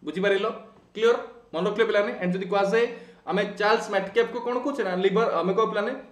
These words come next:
ଲିବରେଟର ଅଫ ଦ ପ୍ରେସ ମଧ୍ୟ କହୁଛନ୍ତି। ତ ଯଦି ପଚାରେ,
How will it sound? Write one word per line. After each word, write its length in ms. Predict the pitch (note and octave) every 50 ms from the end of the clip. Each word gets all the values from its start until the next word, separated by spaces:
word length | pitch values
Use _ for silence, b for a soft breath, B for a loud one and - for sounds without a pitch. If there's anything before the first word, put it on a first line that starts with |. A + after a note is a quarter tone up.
| - -
ଲିବରେଟର 540 | D#3 F3+ F3+ G#3 A3 A3+ A3 A3+ A#3 A#3+ A#3+ - - - - -
ଅଫ 160 | D#3+ F3 F3 - -
ଦ 40 | - G3+ F#3+ - -
ପ୍ରେସ 180 | A3+ A#3 A#3 A3+ A3
ମଧ୍ୟ 200 | G#3 F#3 F3+ F#3+
କହୁଛନ୍ତି। 420 | E3 D#3 C#3+ C#3 - C#3 B2+ B2
ତ 120 | A#2+ - - G3+ G3+
ଯଦି 140 | F#3 F#3+ A3
ପଚାରେ, 460 | - F#3 F3+ F3+ F3+ A#3 G#3+ F#3+ G3